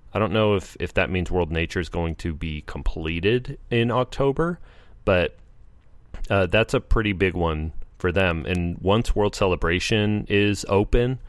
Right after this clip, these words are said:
that kind of, what, uh, Epcot's weird 'cause it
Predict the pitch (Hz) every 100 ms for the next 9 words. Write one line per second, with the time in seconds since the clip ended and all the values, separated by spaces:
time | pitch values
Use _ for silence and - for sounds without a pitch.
0 | - - - - - - 101 127 - -
1 | - 107 104 98 90 82 - - - -
2 | - - - - - 95 82 76 - 87
3 | 80 - 95 - - 80 - 85 78 76
4 | - 85 87 78